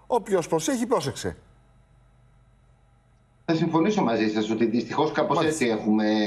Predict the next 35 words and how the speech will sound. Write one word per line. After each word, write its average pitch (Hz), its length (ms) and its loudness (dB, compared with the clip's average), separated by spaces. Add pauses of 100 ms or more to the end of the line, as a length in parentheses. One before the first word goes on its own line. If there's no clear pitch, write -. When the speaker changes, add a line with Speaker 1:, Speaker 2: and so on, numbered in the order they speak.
(600)
Speaker 1:
Μάλιστα. 131 340 -2
Speaker 2:
ε, - 160 -2
να 117 120 2
σας - 180 -4
το - 80 0
πω, 110 560 0 (480)
αντιμετωπίσει 117 920 0
αυτή 110 260 -2
τη 101 100 -6
στιγμή 104 560 0
το 104 80 0
πρόβλημα. 98 680 0
Speaker 1:
Μάλιστα. 143 360 -4 (100)
Speaker 2:
Ε, 113 440 -2
νομίζω 156 440 2
ότι 151 520 0 (500)
θα - 180 0
πρέπει 160 600 2 (380)
να 139 160 -2
αρχίσει 160 460 0
να 160 120 0
μας 139 160 -2
συγκινεί 135 480 0
το - 80 0
ότι 110 200 0
χάνονται 117 480 2 (200)
εβδομήντα 113 540 0
άνθρωποι 107 340 0
τη 101 100 -2
μέρα 101 220 2
ή 101 120 0
εξήντα 101 260 -2
πέντε. 98 420 0 (500)
Ε, - 200 -6
ξέρετε, 170 680 -2